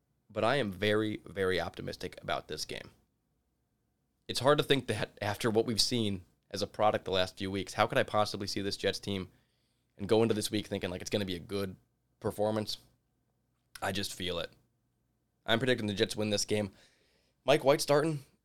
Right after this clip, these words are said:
I'm saying the Jets score thirty-one points, Seahawks seventeen. A fourteen-point two-score win for the Jets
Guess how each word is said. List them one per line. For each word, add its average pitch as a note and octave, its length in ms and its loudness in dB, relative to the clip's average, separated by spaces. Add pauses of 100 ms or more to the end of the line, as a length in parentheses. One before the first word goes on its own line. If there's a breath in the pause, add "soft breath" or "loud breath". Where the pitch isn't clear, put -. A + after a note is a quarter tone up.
(180)
I'm D3 120 -2
saying C3+ 180 0
the G2 80 -2
Jets G2 220 2
score F#2 200 -2
thirty-one A#2+ 640 2
points, A#2+ 460 -2 (300)
Seahawks A#2+ 440 -2
seventeen. G2 600 0 (640)
A - 40 -20
fourteen-point B2+ 960 -2
two-score C3 460 0
win A#2 160 2
for A#2 100 -8
the A2+ 100 -8
Jets G#2 380 2